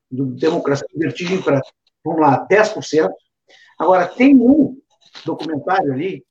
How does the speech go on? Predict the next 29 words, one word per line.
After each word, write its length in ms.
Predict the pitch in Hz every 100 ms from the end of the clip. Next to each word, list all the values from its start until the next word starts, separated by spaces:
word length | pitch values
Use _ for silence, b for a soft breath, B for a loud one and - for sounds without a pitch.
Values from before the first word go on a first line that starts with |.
| _
que 120 | - 160
eu 120 | 190
assisti 600 | 180 139 - 202 190 147 -
metade 520 | 147 156 - 208 - 165
dele 260 | 175 156
hoje 160 | 147 131
à 80 | 131
tarde, 240 | 127 110 - _ _ _ _ _ _ _ _ _ _ _
é, 680 | 123 120 113 107 104 - -
chamado 400 | - 139 143 123 - -
Para 260 | 170 175 175
Sama, 520 | - 180 143 - - _ _
For 180 | 185 180
Sama. 420 | - 202 139 - _ _ _ _ _ _ _ _ _ _
Pra 140 | 170 175
mim, 80 | 202
esse 180 | 220 247
vai 80 |
ser 120 | - 190
o 40 |
vitorioso. 540 | - 143 - - _ _ _ _ _
Então, 140 | 208
assim, 160 | 226 208
ó, 200 | - - _ _ -
é, 320 | 131 127 135 -
lutar 440 | 165 214 214 254 247
contra 320 | 240 240 202
os 160 | 147 165
Obama 680 | 135 196 233 170 135 -